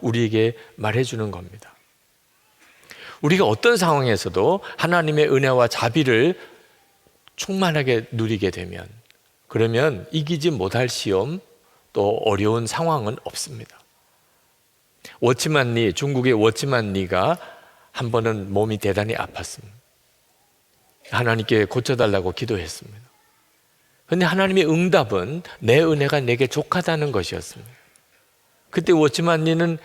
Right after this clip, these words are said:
그 말씀이 서운했습니다. 몸이 아파서 고쳐달라고 했는데 "내 은혜가 내게 족하다." 하시니 그래서 안타까운 마음으로 금식하며 그가 하루를 기도를 했습니다.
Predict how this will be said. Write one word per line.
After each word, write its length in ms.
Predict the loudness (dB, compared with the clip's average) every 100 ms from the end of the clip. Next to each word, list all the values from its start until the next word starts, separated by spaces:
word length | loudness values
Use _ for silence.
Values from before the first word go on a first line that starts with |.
| -10
그 320 | 0 2 2
말씀이 440 | 0 -2 -2 -2 -2
서운했습니다. 920 | 0 2 4 2 0 -4 -10 -12 -18 -20 _ _ _ _ _ -2
몸이 320 | 2 4 4
아파서 320 | 2 2 0
고쳐달라고 680 | 0 2 4 4 4 4 2
했는데 640 | 0 -2 2 2 2 0 -10 -20 -20 -4
"내 260 | 4 6 6
은혜가 400 | 4 2 2 2
내게 280 | 2 2
족하다." 540 | 0 -2 -2 0 0 0
하시니 600 | -4 -8 -8 -8 -10 -14 _ _ _ _ _ _ -2
그래서 480 | 2 2 4 2 -2 -16 -20 -20 -20 _ _
안타까운 580 | -6 0 0 2 2 2
마음으로 420 | 2 2 2 -2
금식하며 920 | -2 -4 -2 -2 -2 -2 -2 -4 -4 -8 _ _ _ _
그가 200 | -4 -2
하루를 440 | 0 -2 -2 -2 -2
기도를 440 | -2 -2 -2 -2
했습니다. 580 | -6 -8 -14 -16 -18